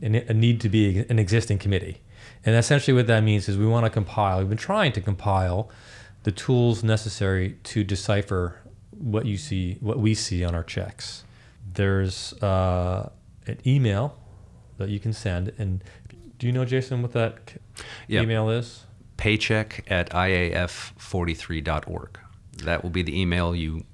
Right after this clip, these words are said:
Speaker 2: send your information to, and hopefully we'll receive an auto reply that will have six or seven P D F documents and a training video for how to log in.
Speaker 1: I A F F forty-three. So yeah, ultimately, the idea is that if you see something,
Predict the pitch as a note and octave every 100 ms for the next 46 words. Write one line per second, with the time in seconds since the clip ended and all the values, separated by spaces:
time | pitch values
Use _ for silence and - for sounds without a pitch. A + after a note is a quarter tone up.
0 | - - G2 F#2 E2+ F2 F#2+ F2 D#2+ G#2
1 | - G2+ G#2+ - G#2 B2 B2+ A#2+ G2+ G2
2 | G#2 G2 G2 F#2 F#2 - F2+ F2+ D#2+ F2+
3 | F2 D#2+ - E2+ F2 E2 D#2 - D#2+ D#2+
4 | D2 D2+ - - - F2 - F#2 D#2+ -
5 | E2+ E2 - E2 D2 D#2 D2+ D2 - -
6 | - - - - E2 D#2 D2 F#2+ F2 D#2
7 | C#2+ D2 C2+ C2 - D#2+ D2+ D2 D2+ -
8 | C#2+ - - - - - - - G2+ G2+
9 | - F#2+ G2 F2 - - - - - E2+
10 | E2 - D2+ - - - - - - F3
11 | E3 A2 F#2+ - - C#3+ - D3+ B2 G#2+
12 | G#2+ - - - A#2 A2+ G#2+ A2 G2+ A2
13 | G#2 - - - - - - D3 D3+ C#3+
14 | D3 D3